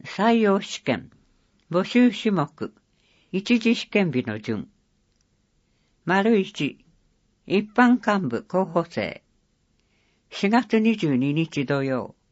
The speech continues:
二十三日日曜。丸二。一般層候補生。五月十九日金曜から二十八日日曜のうち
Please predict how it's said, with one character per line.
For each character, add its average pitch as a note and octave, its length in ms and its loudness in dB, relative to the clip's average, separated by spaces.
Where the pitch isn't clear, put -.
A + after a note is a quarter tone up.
二 A#3 160 4
十 D#3+ 240 2
三 F#3 300 -2
日 B2 280 -4
日 C3 360 -4
曜。 A2 280 -6
丸 F3 340 0
二。 E3 340 -4
一 G3 140 -2
般 A3+ 340 0
層 - 460 -4
候 G#3+ 160 0
補 G3 220 -4
生。 - 340 -4
五 A3+ 140 2
月 A3 320 0
十 G3+ 240 2
九 G3+ 160 0
日 D#3 300 -4
金 F3 240 0
曜 D3+ 180 0
か A#2 220 -6
ら A2 180 -6
二 A3 120 2
十 F3+ 240 0
八 D#3+ 340 -2
日 F3 300 -2
日 F3 320 -2
曜 F3 200 0
の A#2 180 -2
う A#2+ 80 -6
ち - 320 -12